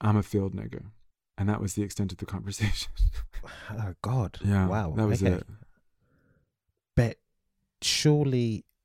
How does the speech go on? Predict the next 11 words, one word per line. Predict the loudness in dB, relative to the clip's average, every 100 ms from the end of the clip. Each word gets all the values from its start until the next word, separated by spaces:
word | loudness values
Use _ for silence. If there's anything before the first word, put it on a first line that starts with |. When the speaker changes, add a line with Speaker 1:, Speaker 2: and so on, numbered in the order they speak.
| -20
Speaker 2:
I | -18 -10
say | -6 -4
surely, | -4 -4 -4 -4
forgive | -6 -8 -8 -8
me, | -8 -6
that's | -8 -8 -8
me | -8 -8
projecting. | -8 -8 -8 -8 -10 -10 -10 _ _ -6
Um, | -4 -6 -10 _ _ _ _ _ _ _ _ 2
was | 4 6
that | 4 0